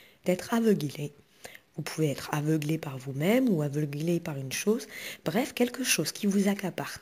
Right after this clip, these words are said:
tellement l'attention que vous n'arrivez plus à voir ce qu'il y a autour de vous.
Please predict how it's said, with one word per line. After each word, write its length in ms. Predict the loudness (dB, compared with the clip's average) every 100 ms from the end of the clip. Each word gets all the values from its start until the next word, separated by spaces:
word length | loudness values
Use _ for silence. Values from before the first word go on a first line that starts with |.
| -2
tellement 420 | 0 2 2 2
l'attention 720 | 0 -2 -4 -6 -6 -2 -2 -2 -6 -16 -16 -14 -2
que 140 | 0
vous 180 | 4 4
n'arrivez 480 | 4 2 -2 -2 -4
plus 340 | -2 -2 -2
à 100 | -4
voir 240 | -2 -2 -4
ce 60 |
qu'il 180 | -4 0
y 60 | 2
a 80 | 2
autour 340 | 2 -2 0
de 80 | 0
vous. 240 | 0 -4